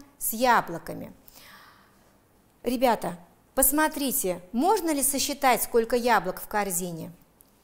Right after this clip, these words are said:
Конечно же нет, потому что яблок там очень много. Ребята, а что у нас слева?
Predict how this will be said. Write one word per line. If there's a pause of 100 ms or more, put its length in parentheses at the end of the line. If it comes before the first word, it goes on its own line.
Конечно
же
нет, (180)
потому
что (380)
яблок
там
очень
много. (500)
Ребята,
а
что
у
нас
слева?